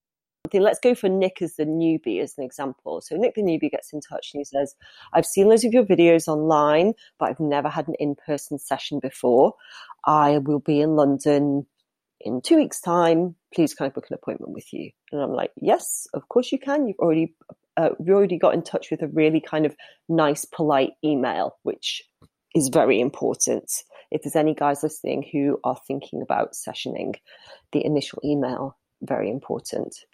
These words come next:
So, um, I would go back and say, "Okay,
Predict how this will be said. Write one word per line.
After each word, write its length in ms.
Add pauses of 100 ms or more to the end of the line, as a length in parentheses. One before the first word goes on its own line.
(260)
So, 480 (100)
um, 280
I 100
would 160
go 120 (100)
back 240 (100)
and 100
say, 360
"Okay, 580